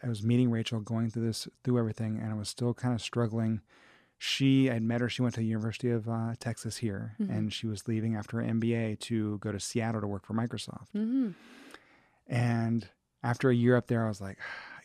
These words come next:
Speaker 1: I can't do this long distance thing, you know? And she was gonna move back. And I was going through a hard month. As entrepreneurs do, we have our ups and downs. And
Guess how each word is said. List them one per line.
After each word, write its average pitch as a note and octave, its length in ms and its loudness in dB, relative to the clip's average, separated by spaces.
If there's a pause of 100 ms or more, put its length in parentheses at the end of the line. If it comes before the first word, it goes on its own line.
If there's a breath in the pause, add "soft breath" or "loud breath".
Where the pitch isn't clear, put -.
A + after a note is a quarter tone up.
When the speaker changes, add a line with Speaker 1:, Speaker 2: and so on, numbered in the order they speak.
(140)
Speaker 1:
I - 60 -18
can't B2+ 300 -4
do A2+ 80 -4
this G2+ 220 -8
long G#2 160 -4
distance C#3+ 420 2
thing, G2 400 -4
you F#2+ 140 -4
know? G#2 460 -2 (720 loud breath)
And G#2 580 0 (320)
she - 200 -2
was A2 100 4
gonna A2+ 140 4
move A2 220 2
back. A#2+ 520 -6 (500)
And G#2 140 -2
I G#2+ 120 -2
was A2+ 120 -2
going A#2+ 220 4
through A#2+ 140 0
a G#2 40 -2
hard A2+ 220 2
month. C#3 360 -2
As A2+ 180 0
entrepreneurs G#2+ 500 -4
do, D3+ 180 0
we A2 120 0
have F#2+ 100 -4
our G2 100 -2
ups G2 200 -6
and G#2+ 100 0
downs. C3 500 -4 (480 soft breath)
And G#2+ 640 -4